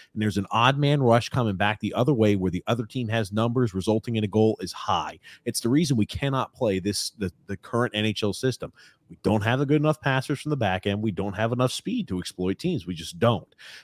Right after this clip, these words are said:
It's why when we switched back to the Trot system, it worked well. You may ask, "Why aren't we playing that way now?"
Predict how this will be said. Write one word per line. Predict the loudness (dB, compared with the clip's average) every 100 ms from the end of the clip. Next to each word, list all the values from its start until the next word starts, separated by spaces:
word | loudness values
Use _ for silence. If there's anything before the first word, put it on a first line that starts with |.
| 2
It's | 4
why | 6 6 6 0 -10 0
when | 2
we | 4
switched | 4 4 4 4
back | 4 4
to | 0
the | -2
Trot | 2 0 2
system, | 0 4 2 4
it | 2
worked | 4 0 0
well. | -2 -2 -4 2
You |
may | 6 8
ask, | 8 6 2
"Why | 2 4
aren't | 4 6
we | 4
playing | 4 2 2
that | 0
way | 2 2
now?" | 2 2 0